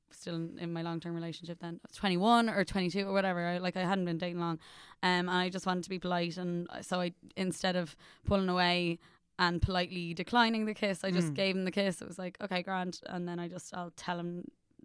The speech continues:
Speaker 1: honestly later that I don't wanna see him again. And while we were kissing, like, out on the street, on, like, the quays or <laughs> something,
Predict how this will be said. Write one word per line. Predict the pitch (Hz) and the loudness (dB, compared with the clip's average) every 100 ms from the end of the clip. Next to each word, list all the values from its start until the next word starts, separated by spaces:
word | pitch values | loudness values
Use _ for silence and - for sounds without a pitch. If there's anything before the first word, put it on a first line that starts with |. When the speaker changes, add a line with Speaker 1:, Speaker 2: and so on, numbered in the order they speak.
| - - | -10 -2
Speaker 1:
honestly | 180 175 - 185 | 0 0 -2 -2
later | 180 175 180 | 0 -2 -2
that | 180 | -4
I | 180 | -2
don't | 180 | -4
wanna | 180 180 | -4 -8
see | - | -6
him | 190 | -6
again. | 185 180 - - - - - - | -2 -2 -4 -12 -20 -20 -14 -2
And | 208 208 | 2 6
while | 208 208 | 8 8
we | 247 | 6
were | 240 | 2
kissing, | - 226 196 170 - _ _ _ _ _ - | 0 0 0 -2 -8 _ _ _ _ _ -6
like, | 185 170 - | -2 0 2
out | 196 | 2
on | 202 196 | 2 0
the | |
street, | 170 - 214 175 - - - _ _ | -2 -2 -2 -4 -8 -12 -14 _ _
on, | 196 190 185 | -2 0 0
like, | 180 165 | -2 -4
the | |
quays | 190 - 214 226 220 | -8 -6 -4 -2 -4
or | 185 | -4
<laughs> | 170 170 190 | -2 -2 -2
something, | 175 170 | -4 -8